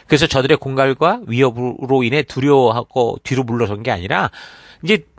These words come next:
이 백성들에게 한 손에는 무기를 또 다른 손에는 연장을 들고 이 주신 사명의 길을 가는 것을 멈추지 않았습니다. 사 장 구 절. "그래서 우리는 한편으로는 우리 하나님께 기도드리고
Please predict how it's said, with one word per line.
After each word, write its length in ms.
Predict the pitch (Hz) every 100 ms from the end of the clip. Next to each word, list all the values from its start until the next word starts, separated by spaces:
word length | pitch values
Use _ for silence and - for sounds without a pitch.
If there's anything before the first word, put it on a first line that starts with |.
| -
이 100 | 185
백성들에게 600 | 196 208 294 240 170 165
한 220 | - 320
손에는 360 | 302 311 302 269
무기를 420 | 131 127 175 - - -
또 80 | 170
다른 280 | - 220 254
손에는 440 | 226 208 240 262 - - - 117
연장을 560 | 139 202 220 208 202 156
들고 500 | 104 107 170 104 - - -
이 100 | 208
주신 300 | - 240 233
사명의 1300 | 208 175 160 156 147 139 - - 131 139 113 104 92
길을 240 | 135 131
가는 240 | - 101
것을 200 | 90 - 92
멈추지 760 | 90 139 165 - - - 156 139
않았습니다. 720 | 85 - - - 76 - - _ _ _ _ _ _ _ -
사 160 | 202 151
장 160 | 156
구 120 | 135 101
절. 180 | 90 - - -
"그래서 220 | 175 185
우리는 220 | 151 156
한편으로는 640 | 180 170 165 139 139 208 -
우리 140 | 123
하나님께 360 | 127 123 123 123
기도드리고 640 | - 123 110 90 80 -